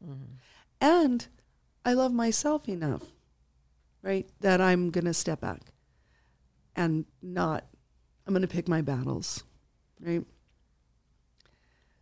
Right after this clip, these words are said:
Speaker 2: And that's it.
Speaker 1: That's,
Speaker 2: And
Speaker 1: that shows maturity and courage and just so many, so many qualities, so many qualities that you, that you bring to the table. And I've seen you, um, just develop and, and, and,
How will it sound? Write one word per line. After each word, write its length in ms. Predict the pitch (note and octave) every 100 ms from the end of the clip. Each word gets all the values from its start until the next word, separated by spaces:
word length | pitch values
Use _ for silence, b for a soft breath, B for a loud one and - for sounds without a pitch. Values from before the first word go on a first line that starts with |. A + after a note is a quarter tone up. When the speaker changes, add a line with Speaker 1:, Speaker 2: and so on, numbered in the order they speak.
| _ _
Speaker 2:
And 160 | G#3+ A3
that's 220 | A#3 A#3
it. 280 | E4 - - _ _ -
Speaker 1:
That's, 280 | G3+ G3 -
Speaker 2:
And 100 | -
Speaker 1:
that 160 | B3
shows 240 | - B3+ G3
maturity 760 | E3+ - E3 D3+ C#3+ C#3+ C3 _ _ _ _
and 180 | D3 D3
courage 720 | - - D#3+ A2 A#2+ - - -
and 140 | F3+
just 220 | F#3 F#3+ -
so 140 | G3
many, 220 | F#3+ E3+
so 160 | D#3+ G3
many 180 | F3+ D#3
qualities, 640 | - C#3 C#3 C3+ A#2+ -
so 140 | - G#3+
many 160 | G3
qualities 500 | D#3+ E3 D#3 C#3 C#3
that 220 | A#2+ - D3
you, 180 | C3+ D3
that 180 | F#3
you 60 | A3+
bring 220 | G3 A3+
to 60 | F3
the 100 | B2+
table. 340 | D#3+ C#3 - - b b b b b
And 100 | G3+
I've 120 | G#3 A3
seen 320 | - A#3 A3
you, 320 | G3+ F3 E3 - _ _ - E3+
um, 400 | D#3+ D#3 D3+ -
just 340 | - F#3+ - F#3
develop 600 | F3+ D#3+ D3 C3 C#3+ - -
and, 460 | D3+ C#3+ B2+ B2+ _
and, 220 | F3 D#3 _ - _
and, 360 | E3 D3+ D3+